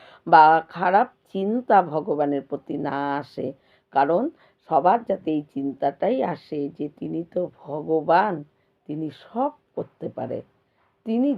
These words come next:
যেটা চায় সেটাই করতে পারে। তার যদি ইচ্ছা হয় যে কাউকে বাঁচানোর, তাহলে কারো সাধ্যই নাই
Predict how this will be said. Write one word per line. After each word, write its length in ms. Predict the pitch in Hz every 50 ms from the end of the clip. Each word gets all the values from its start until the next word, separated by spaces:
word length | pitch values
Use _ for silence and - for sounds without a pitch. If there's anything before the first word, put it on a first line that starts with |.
| - -
যেটা 300 | 190 180 180 - 214 226
চায় 340 | 226 - - - - 277 - - _
সেটাই 480 | _ - - - - - - - 135 123
করতে 420 | - - 135 - _ - - 127 - _
পারে। 260 | - 127 98 90 - - - _ _ _ _ _ _ _ _ _ _ _ _ -
তার 240 | 185 160 175 233 240 240 -
যদি 200 | 285 254 214 214
ইচ্ছা 480 | 185 180 170 - _ _ - - 185 170
হয় 380 | - 139 160 151 151 170 220 - _ _ _ _ _ _ _ -
যে 160 | 147 175 170
কাউকে 720 | 165 - - 170 160 190 208 - - - 220 185 180 214 - _ _ _ _ _ _ _ _ _ _ _ _ _ _ _ _ _ _ _ _ -
বাঁচানোর, 640 | 160 147 151 147 165 - - 240 220 208 170 165 - - - _ _ _ _ _ _
তাহলে 200 | - 165 165 175
কারো 320 | 175 - 170 156 175 214 208
সাধ্যই 520 | - - 170 165 165 160 - - 247 247
নাই 300 | 226 185 165 175 208